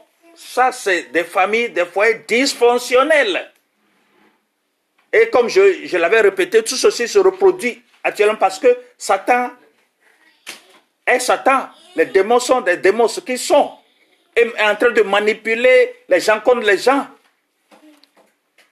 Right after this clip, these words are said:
Est en train de manipuler des gens qui se laissent. Et crée du désastre partout,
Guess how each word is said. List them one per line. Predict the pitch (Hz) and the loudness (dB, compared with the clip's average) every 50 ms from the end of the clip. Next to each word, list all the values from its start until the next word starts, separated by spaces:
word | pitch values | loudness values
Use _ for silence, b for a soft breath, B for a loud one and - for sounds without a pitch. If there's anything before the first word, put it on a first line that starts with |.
| _ _ _ _ _ | _ _ _ _ _
Est | _ 196 | _ -4
en | 208 | -2
train | 208 254 240 | 0 -2 0
de | 220 240 | 2 2
manipuler | 214 202 196 202 208 214 208 - 226 226 233 247 254 262 254 208 | 2 2 2 0 0 0 -2 0 -2 0 2 4 4 4 2 0
des | - - 196 196 | 0 0 0 0
gens | - - 220 226 240 240 | 2 0 2 2 2 0
qui | 240 262 | -2 -6
se | 247 - 233 | -2 2 2
laissent. | 208 208 247 277 277 - - - - - - _ _ _ _ _ _ _ _ _ _ _ _ _ _ 330 330 320 311 302 _ _ _ _ _ _ _ _ _ _ _ _ _ _ _ _ _ 285 285 _ _ _ _ _ _ _ _ _ _ _ _ _ _ _ _ _ - | 2 2 2 0 0 -2 -6 -10 -12 -16 -20 _ _ _ _ _ _ _ _ _ _ _ _ _ _ _ _ _ _ _ _ _ _ _ _ _ _ _ _ _ _ _ _ _ _ _ _ _ _ _ _ _ _ _ _ _ _ _ _ _ _ _ _ _ _ _ 0
Et | 190 202 208 196 190 - - | 2 4 4 2 0 -2 -4
crée | - 214 208 190 - | 0 2 2 2 0
du | - 151 147 | -2 -8 -6
désastre | - 143 139 - 185 185 - - - 127 - | -4 -4 -2 -2 -2 -4 -4 -6 -12 -14 -6
partout, | - 120 113 - - - 143 113 95 - | -4 -2 -2 -2 -4 -6 -6 -6 -8 -12